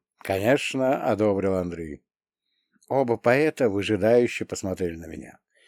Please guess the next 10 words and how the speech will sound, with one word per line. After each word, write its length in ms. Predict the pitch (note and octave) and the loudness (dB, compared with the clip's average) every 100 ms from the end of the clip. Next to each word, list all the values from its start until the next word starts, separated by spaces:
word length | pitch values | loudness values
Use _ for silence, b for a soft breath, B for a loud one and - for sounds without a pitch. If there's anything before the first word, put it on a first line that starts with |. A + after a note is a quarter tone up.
| _ - | _ -6
"Понимаю. 520 | F#3+ D3 G#2 G#2 G#2+ _ _ b b b b | 0 4 4 0 -6 _ _ b b b b
Максимальный 800 | C3+ D#3+ - F#3 G3+ G#3 F#3+ E3+ | 6 6 8 6 10 10 10 10
рэп-мод 540 | E3 E3+ - F3 E3 - | 12 10 8 6 8 6
включён, 640 | - D3+ D#3 D3+ A2 F#2+ | 4 4 6 8 8 6
скорость 480 | - C#3 C3+ B2+ - | 2 6 8 6 4
речевого 480 | B2 - C3 B2+ B2 | 0 6 8 10 10
аппарата 540 | A2+ C3 C#3+ C#3 B2+ | 10 10 10 10 6
сто 260 | - - B2 | 4 2 4
двадцать 440 | A#2+ A2+ - G#2 | 8 6 6 0
процентов". 680 | G#2+ G2+ F#2 - - - | 0 0 -2 -10 -18 -20